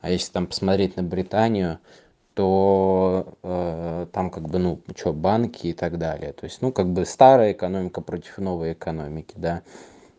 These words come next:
То есть, э, Китай тоже как бы вроде как технология. Вот, поэтому, э, на его взгляд, вот эта я-, японификация, она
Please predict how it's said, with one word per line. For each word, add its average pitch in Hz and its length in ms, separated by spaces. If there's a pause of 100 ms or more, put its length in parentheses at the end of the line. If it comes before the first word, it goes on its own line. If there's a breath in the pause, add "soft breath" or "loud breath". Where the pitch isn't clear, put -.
(300)
То 82 80
есть, 80 300
э, 92 600
Китай 117 560
тоже 90 420
как 78 240
бы 80 260
вроде 85 300
как 82 200
технология. 85 760 (1040 loud breath)
Вот, 95 260
поэтому, 104 1400 (760)
э, 120 40
на 120 100
его 117 300
взгляд, 110 540
вот 92 280
эта 92 420
я-, 104 220
японификация, 107 1200
она 101 280